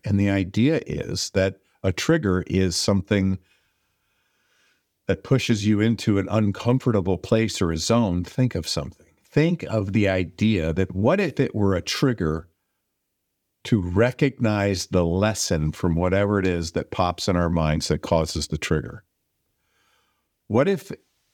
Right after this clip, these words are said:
if nothing else, the number one thing you can do when you feel a trigger is to stop? Now, I used to say pause a lot. A great client, this client I so appreciate working with,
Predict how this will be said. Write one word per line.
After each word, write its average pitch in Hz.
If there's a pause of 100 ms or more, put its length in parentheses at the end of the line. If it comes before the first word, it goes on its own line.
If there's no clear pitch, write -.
(380)
if 113
nothing 143
else, 127
the 101
number 123
one 120
thing 107
you 98
can 92
do 98
when 85
you 82
feel 95
a 85
trigger 76 (380)
is 92
to -
stop? - (540)
Now, 98
I 117
used 139
to 101
say 90
pause 87
a 95
lot. 95 (1400)
A 101
great 131
client, 104
this 98
client 135
I 92
so 151
appreciate 113
working 101
with, 87